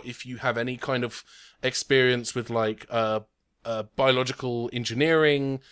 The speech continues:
definitely there are places that we can, we can put you. So wh-, where, where would we be best putting you in your skill set?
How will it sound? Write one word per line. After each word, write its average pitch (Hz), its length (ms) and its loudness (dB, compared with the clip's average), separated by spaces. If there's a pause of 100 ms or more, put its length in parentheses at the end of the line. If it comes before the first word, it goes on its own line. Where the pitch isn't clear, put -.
(200)
definitely 156 360 4
there 143 100 4
are 127 40 2
places 135 400 -4
that 131 80 -8
we 120 140 -10
can, 113 300 -8
we 120 140 -8
can 117 120 -10
put 120 140 -8
you. 104 80 -12
So 127 100 -2
wh-, 131 220 -2
where, 160 180 6
where 160 240 4
would 180 140 4
we 165 100 -2
be 151 100 -2
best 131 300 0
putting 123 240 -4
you 110 140 -6
in 104 60 -10
your 98 100 -8
skill - 240 -10
set? - 220 -10